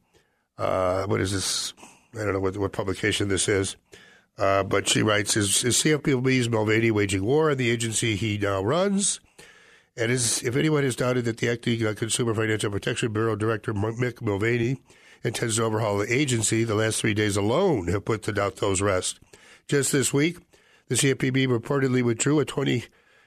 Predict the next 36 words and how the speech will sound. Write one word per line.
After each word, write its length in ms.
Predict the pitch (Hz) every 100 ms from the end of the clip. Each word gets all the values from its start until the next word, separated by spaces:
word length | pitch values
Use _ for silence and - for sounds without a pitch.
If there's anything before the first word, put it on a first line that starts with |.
| -
an 80 | 127
April 220 | 127 120
twenty 240 | - 131
seventeen 460 | 113 127 120 127 117
lawsuit 380 | 120 123 165 151
against 260 | 123 113
four 240 | - 127 117
online 340 | 113 113 107
payday 340 | - 113 107
lenders, 640 | 104 107 123 165 185 - - _ _ _ _ _ _
signaling 420 | - 135 110 107
it 100 | 101
would 160 | 101 -
tighten 280 | 127 123 113
up, 160 | 123
uh, 60 | 113
uh, 500 | 110 101 110 101 104
uh, 320 | 95 95 107
its, 200 | 98 -
uh, 100 | 110
spending, 640 | 92 - 123 147 190 190 - - - _ _ _
and 80 | 117
launched 240 | 123 -
a 40 | 127
review 300 | 113 135 131
of 80 |
the 180 | 120 113
agency's 500 | 123 120 113 - 113
activities 580 | 107 - - 151 180 160
and 100 | 139
announced 240 | 135 135
that 80 | 143
it 100 | 127
would 220 | 123 120
reopen 380 | 131 131 127 131
the 240 | 120 113